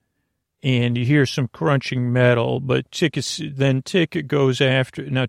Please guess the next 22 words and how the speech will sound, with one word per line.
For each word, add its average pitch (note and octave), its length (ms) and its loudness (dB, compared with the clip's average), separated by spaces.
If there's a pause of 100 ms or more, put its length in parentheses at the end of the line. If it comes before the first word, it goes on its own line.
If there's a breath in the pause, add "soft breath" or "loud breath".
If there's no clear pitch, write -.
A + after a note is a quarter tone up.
Tick F3+ 320 -2
and C3 360 0
Tack C#3+ 440 0
have, C3 340 0
or C3 140 -2
Tick - 200 -8
and C#3+ 120 -6
Tack C3 380 -2
have, B2 360 0
uh, C3+ 320 -2 (1600)
unnatural, C3+ 1080 2
uh, A#2+ 240 0
Sharpie C3+ 480 0
poos A#2+ 420 -2
on B2 180 -2
their A#2 120 -2
hands, C3 760 0
and C3+ 240 0
they C3+ 80 0
also C3+ 280 -2
have, A#2 360 0
uh, B2+ 360 -2